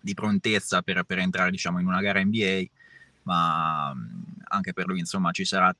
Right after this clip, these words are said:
adesso, tra un po', tempo e modo per poter riassaggiare il campo, entrare in una squadra,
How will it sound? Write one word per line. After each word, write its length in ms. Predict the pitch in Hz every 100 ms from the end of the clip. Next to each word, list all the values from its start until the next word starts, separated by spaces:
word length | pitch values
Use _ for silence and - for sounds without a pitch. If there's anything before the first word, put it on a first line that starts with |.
| -
adesso, 580 | 90 101 98 - 95 85 - _ -
tra 140 | 95
un 180 | 92 90
po', 220 | 110 92
tempo 300 | 104 101 98
e 40 | 101
modo 280 | 107 98
per 180 | - 92
poter 340 | - 98 101 92
riassaggiare 600 | 98 98 101 95 101 101
il 100 | 101
campo, 440 | 110 113 110 107
entrare 520 | 98 95 107 107 101
in 80 | 98
una 180 | 95 92
squadra, 680 | - 101 95 90 90 87